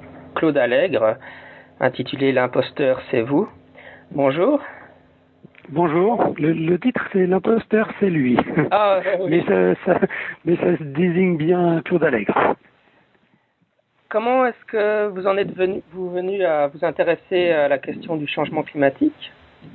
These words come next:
Speaker 2: Oh, ça, c'est, euh, tout à fait, euh, euh, banal. Je suis journaliste spécialisé en sciences, euh, depuis mille neuf cent quatre-vingt-six. Et, euh, déjà, à l'époque, cette question existait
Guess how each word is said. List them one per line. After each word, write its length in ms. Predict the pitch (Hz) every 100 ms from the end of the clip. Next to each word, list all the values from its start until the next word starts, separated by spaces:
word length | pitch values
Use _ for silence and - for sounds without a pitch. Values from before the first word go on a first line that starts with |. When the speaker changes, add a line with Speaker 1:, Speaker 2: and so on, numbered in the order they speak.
| - - _ -
Speaker 2:
Oh, 120 | 147
ça, 180 | 190 190
c'est, 240 | 131 - 120
euh, 120 | 110 -
tout 100 | 135
à 100 | 120
fait, 240 | - 143 131
euh, 220 | 117 110 - - - -
euh, 160 | 147 117
banal. 720 | 110 127 135 196 185 139 131
Je 140 | 131
suis 340 | 123 165 151 135
journaliste 640 | 135 135 143 151 - 123
spécialisé 720 | - 139 - 139 135 135 139
en 120 | 131
sciences, 460 | - 147 139 131 -
euh, 360 | 113 117 117 117 - - - -
depuis 280 | 135 123 147
mille 180 | 151 160
neuf 160 | 147 -
cent 120 | 143
quatre-vingt-six. 720 | 131 - - 135 135 - 220 - - - - - - - _ _ _ - - -
Et, 360 | 349 135 139 127
euh, 300 | 107 107 101 - - - - -
déjà, 540 | 131 139 135 139 139
à 180 | - 131
l'époque, 480 | 117 - 135 127 127 -
cette 140 | - -
question 440 | - - - 131
existait 800 | 120 120 127 120 - 123 139